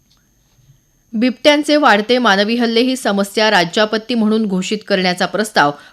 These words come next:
पुढील मंत्रिमंडळ बैठकीत मांडण्याची सूचना मुख्यमंत्री देवेंद्र फडणवीस यांनी केली आहे.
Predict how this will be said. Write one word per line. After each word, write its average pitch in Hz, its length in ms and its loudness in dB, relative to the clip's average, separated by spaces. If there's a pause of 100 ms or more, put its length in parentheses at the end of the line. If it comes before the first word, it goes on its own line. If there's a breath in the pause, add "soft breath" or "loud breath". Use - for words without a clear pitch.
पुढील 247 280 4
मंत्रिमंडळ 226 580 0
बैठकीत 214 520 -2
मांडण्याची 180 520 0
सूचना 196 460 0 (340 loud breath)
मुख्यमंत्री 247 560 -2
देवेंद्र 214 520 0
फडणवीस 190 420 -2
यांनी 175 200 -4
केली 175 280 -4
आहे. 185 380 -2